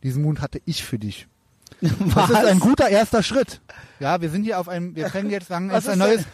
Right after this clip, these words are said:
Speaker 1: Messias, wir fangen jetzt ein neues Kapitel an, ja?
Speaker 2: <laughs>
Speaker 1: Vielleicht ahnen Sie bereits seit geraumer Zeit,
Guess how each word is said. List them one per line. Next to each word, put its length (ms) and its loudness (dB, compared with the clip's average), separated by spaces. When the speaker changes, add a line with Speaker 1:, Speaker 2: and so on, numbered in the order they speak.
Speaker 1:
Messias, 320 -4
wir 80 -2
fangen 160 -2
jetzt 140 -2
ein 140 -2
neues 280 -4
Kapitel 420 -4
an, 200 -6
ja? 200 -2
Speaker 2:
<laughs> 160 -2
Speaker 1:
Vielleicht 460 0
ahnen 200 2
Sie 100 0
bereits 340 -2
seit 180 -6
geraumer 360 -2
Zeit, 280 -6